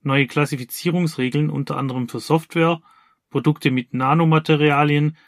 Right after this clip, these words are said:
sowie sogenannte stoffliche Medizinprodukte.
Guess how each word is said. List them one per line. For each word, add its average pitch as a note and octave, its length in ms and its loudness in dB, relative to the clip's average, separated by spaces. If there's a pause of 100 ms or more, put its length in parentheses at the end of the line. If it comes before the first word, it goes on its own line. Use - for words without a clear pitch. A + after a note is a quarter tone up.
(140)
sowie E3+ 280 -2
sogenannte D#3+ 520 2
stoffliche C3+ 480 -2
Medizinprodukte. B2+ 1160 -6